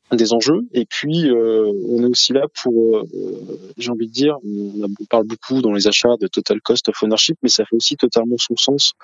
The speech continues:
euh, quand on aborde l'aspect sustainability, parce qu'en fait, une action, on peut se regarder le prix du produit, mais maintenant aussi dans notre T C O, on pourrait aussi considérer, euh, l'impact environnemental,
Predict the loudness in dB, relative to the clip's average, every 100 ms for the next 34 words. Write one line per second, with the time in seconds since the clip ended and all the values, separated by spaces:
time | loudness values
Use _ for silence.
0 | -16 -16 _ -2 2 2 2 0 0 -2
1 | -4 -6 -4 0 2 2 0 -4 -6 -4
2 | -6 -6 -6 -4 -4 -4 -6 -6 -8 -2
3 | -4 0 -2 0 0 -2 -4 -8 -8 -8
4 | -4 -4 0 0 0 0 0 2 2 2
5 | 2 0 0 -2 -2 -2 -2 0 0 2
6 | 2 2 2 2 0 0 0 -2 -2 0
7 | 2 2 0 0 2 2 0 0 0 0
8 | 2 2 4 4 2 0 0 0 2 2
9 | 2 0 0 0